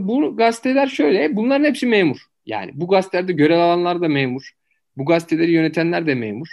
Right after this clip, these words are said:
Devletle çok iltisaklı. Tamamen sermayesi devletten geldiği için de,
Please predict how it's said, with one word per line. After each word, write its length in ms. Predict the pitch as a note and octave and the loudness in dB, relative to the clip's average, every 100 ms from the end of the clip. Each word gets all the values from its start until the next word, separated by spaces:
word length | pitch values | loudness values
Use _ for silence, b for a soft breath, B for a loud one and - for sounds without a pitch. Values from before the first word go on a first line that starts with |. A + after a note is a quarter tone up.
| - | -4
Devletle 480 | D#3+ G#3 A3+ - A3+ | 0 2 0 -2 -2
çok 300 | A#3 G#3+ D3 | -2 -4 -6
iltisaklı. 640 | C#3 - A#2 G#2+ F3 G3 | -8 -8 -10 -8 -10 -4
Tamamen 380 | F#3+ F#3 F#3 F#3 | 0 0 0 -2
sermayesi 500 | F3 F3 F3 F3+ E3 | 0 0 0 -2 -2
devletten 460 | E3 E3+ - F3+ | -2 -4 -6 -6
geldiği 340 | D#3+ D#3+ F3 G#3+ | -2 -2 -4 -10
için 320 | D3+ - B2+ | -12 -16 -12
de, 280 | G#2+ A2 | -10 -10